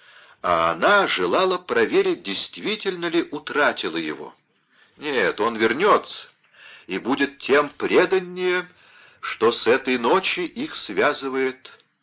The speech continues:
грех. И до тех пор, пока Марго называет это грехом, Генрих не будет знать пресыщения.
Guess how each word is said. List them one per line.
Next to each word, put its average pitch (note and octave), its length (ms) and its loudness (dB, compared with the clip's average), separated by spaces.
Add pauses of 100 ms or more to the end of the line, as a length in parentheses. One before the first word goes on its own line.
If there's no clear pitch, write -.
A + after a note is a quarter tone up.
(500)
грех. E2 580 -8 (1900)
И - 140 -10
до A2 120 4
тех - 380 2
пор, A2+ 300 2 (680)
пока D#3 360 4
Марго D#3 580 4
называет G#2 680 2
это F#2 220 -2
грехом, B2 680 0 (840)
Генрих F#3+ 600 2
не B2+ 120 -6
будет D#3+ 380 -2
знать G2+ 400 -2
пресыщения. D#2+ 840 -8